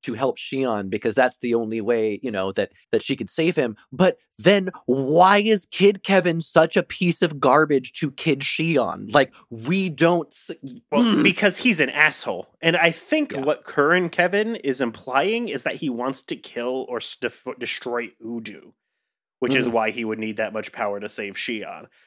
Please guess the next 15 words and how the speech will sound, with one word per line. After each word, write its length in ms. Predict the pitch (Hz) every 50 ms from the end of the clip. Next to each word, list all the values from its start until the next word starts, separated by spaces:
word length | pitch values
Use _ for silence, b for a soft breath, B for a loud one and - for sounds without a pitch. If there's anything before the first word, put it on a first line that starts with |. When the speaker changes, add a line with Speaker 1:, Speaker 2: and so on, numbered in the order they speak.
| _ _ -
Speaker 2:
Because 260 | 135 123 151 131 120
of 140 | 131 113 -
her, 260 | - 139 123 117 107 120
because 360 | 123 123 123 - 180 147 147
of 80 | 135
the 60 | 131 131
nature 280 | 139 143 131 - 135
of 80 | 117 -
her 120 | 123 113 107
affliction, 760 | - - - 294 294 - - - - 123 113 104 104 - - _ _ _ _ _
destroying 680 | - 143 135 - - - 170 175 175 165 156 143 135 135
Udu 580 | 131 165 180 175 165 135 127 113 110 107 107 - -
also 380 | 135 135 135 135 - 143 123
resolves 640 | 113 110 113 107 107 113 123 117 117 113 110 110 -
it. 160 | 92 87 -